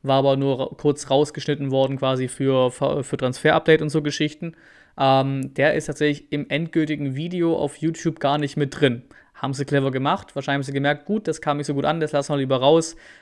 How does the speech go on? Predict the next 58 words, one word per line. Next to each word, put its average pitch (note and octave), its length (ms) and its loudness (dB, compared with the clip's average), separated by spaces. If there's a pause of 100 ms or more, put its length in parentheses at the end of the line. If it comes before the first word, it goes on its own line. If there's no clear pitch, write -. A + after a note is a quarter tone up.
(120)
Ähm, C3+ 600 2
vielleicht B2 200 -8
war B2 60 0
es B2 80 -4
auch A#2+ 40 -12
von - 140 -10
Beginn A#2+ 180 -4
an B2 120 0
geplant, B2 280 0
das - 120 -8
gar B2 100 0
nicht B2 80 -4
mit A#2+ 100 -6
reinzunehmen, C3 460 2
wer B2 140 0
weiß C#3+ 220 4
es C3+ 80 -4
schon. C3 300 0 (380)
Ähm, B2+ 480 2
aber B2 160 0
auf A#2+ 160 0
jeden B2+ 140 -2
Fall B2+ 160 0
gut D3+ 260 -4
gemacht. C#3 460 0
Deswegen B2+ 480 -2
war A#2+ 80 2
auch A#2+ 140 2
am B2+ 80 -6
Ende A#2+ 120 -2
des - 180 -8
Vi-, B2+ 120 -2
Tages B2+ 320 0
das B2+ 120 -10
Video B2+ 500 -2
angenehm C3+ 600 2
anzugucken. C3+ 720 -2
Fand A#2+ 180 -2
ich A#2+ 80 -4
sehr A#2 140 -2
schön, C3+ 200 0
die C3 80 0
Reihe B2 200 2
mit A#2+ 80 -6
Kalajdzic. A#2+ 420 0
Viele B2+ 300 -4
schöne A#2+ 240 -4
Aussagen. A#2+ 560 -2 (440)
Ähm, A#2 600 2
das A#2 120 -4
hat B2 140 2
schon B2 140 -4
gepasst. D3 500 0 (480)
Und D3 160 -2
eben C#3+ 220 2
jetzt C#3+ 180 0
das C3+ 120 -6
Thema C#3+ 640 0